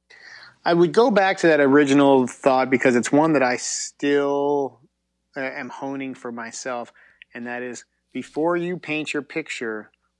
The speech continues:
what is it that you're painting? Right? Don't, why, are you just on the canvas making lines and then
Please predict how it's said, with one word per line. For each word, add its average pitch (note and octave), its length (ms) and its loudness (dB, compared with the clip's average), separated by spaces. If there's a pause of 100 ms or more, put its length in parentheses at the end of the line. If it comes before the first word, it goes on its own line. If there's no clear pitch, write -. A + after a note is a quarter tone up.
what B2+ 340 -8
is C3 320 -8
it B2+ 160 -8
that A2+ 240 -10
you're A2 80 -10
painting? A#2 560 -18 (1040)
Right? A2 200 -10
Don't, B2+ 320 -4 (440)
why, C#3+ 400 -2
are C3 160 0
you C#3+ 160 4
just D#3 240 2
on C3+ 160 -2
the C3+ 80 -2
canvas C3 520 -4 (200)
making B2 600 -6
lines A#2+ 800 -8 (180)
and A#2 160 -6
then A#2 300 -8